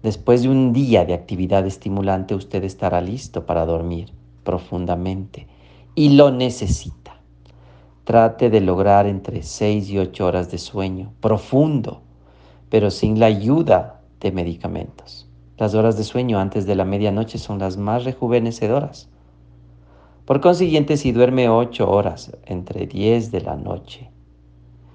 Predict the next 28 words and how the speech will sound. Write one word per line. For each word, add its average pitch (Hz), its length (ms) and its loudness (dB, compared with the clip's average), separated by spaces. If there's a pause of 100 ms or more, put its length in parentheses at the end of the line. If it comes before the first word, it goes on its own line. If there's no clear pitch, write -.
(260)
y 110 80 -2
las 98 180 -2
seis 107 240 -2
de 117 100 4
la 123 120 6
mañana, 101 640 0
se - 180 -14
sentirá 90 500 -4
más 101 500 -6
descansado - 880 -12 (680)
que 156 140 2
si 160 180 2
duerme 143 380 6
ocho 139 360 2
entre 101 320 2
la 92 140 4
medianoche 135 840 0
y - 20 -4
las 92 240 -2
ocho 92 300 -2
de 87 80 2
la 90 100 0
mañana. 127 420 -4 (1600)
Ensaye 104 560 2
la 120 180 8
rutina 135 460 -2
siguiente, 107 720 -4
entonces. - 920 -10